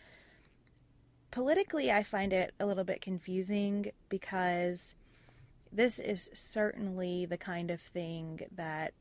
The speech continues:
riles the conservative base. I think it's an awkward time for Hillary Clinton, for the Obama, the Obama administration to be, um,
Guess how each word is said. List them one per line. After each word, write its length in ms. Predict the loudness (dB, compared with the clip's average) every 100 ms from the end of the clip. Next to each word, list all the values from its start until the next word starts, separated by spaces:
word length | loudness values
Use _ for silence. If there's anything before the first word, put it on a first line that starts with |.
| -16 -8
riles 600 | -2 0 2 2 0 -4
the 100 | -6
conservative 560 | -6 -6 -6 -4 -6 -4
base. 500 | -4 -4 -6 -12 -16 -20 -20 -20 -20 -20 -20 -20 -20 -20 -8 -4
I 80 |
think 160 | 0 0
it's 160 | 0 -2
an 120 | -6 -10 -6
awkward 500 | -4 -4 -2 -2 -4 -10
time 800 | -14 -10 -6 -4 -2 0 -2 -4 -8
for 180 | -6 -4
Hillary 320 | -2 -2 -4
Clinton, 400 | -6 -6 -2 -2
for 100 | -2
the 100 | 0
Obama, 340 | 0 0 -2 -6 _ -2
the 120 | 2
Obama 320 | 2 2 2
administration 800 | 0 0 -2 -2 -2 -2 -4 -4
to 120 | -4 -4
be, 400 | -2 0 -2 -4 -12 -20 -20 -20 -20 _ -14
um, 400 | -10 -8 -10